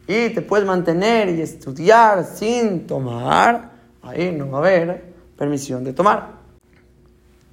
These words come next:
Después de la cuarta prueba que mencionamos de Rav Yosef, Abraham Gitin, Samach Zayin Amud Bet,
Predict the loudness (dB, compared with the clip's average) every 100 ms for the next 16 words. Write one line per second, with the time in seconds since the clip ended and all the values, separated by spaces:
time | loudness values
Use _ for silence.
0 | _ _ _ _ -14 -8 -4 -4 2 2
1 | 4 0 0 0 -2 -6 -6 -4 -2 -2
2 | -4 4 4 6 2 -4 -6 -20 -20 -8
3 | -4 -2 -2 0 2 2 0 -6 -12 -20
4 | -20 -14 -6 -2 0 0 2 4 4 2
5 | -10 -20 -20